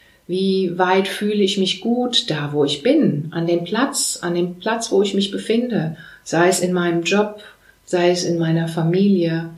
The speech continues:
sei es mit meinen Freunden? Bin ich wirklich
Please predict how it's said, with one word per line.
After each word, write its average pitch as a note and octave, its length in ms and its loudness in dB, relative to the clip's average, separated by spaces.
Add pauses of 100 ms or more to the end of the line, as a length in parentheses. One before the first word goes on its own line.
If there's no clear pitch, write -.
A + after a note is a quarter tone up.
(280)
sei D#3 260 -2
es E3+ 140 2
mit F3 160 0
meinen D#3+ 320 2
Freunden? D#3+ 720 -4 (560)
Bin G3 160 6
ich G3 220 4
wirklich A#3 720 0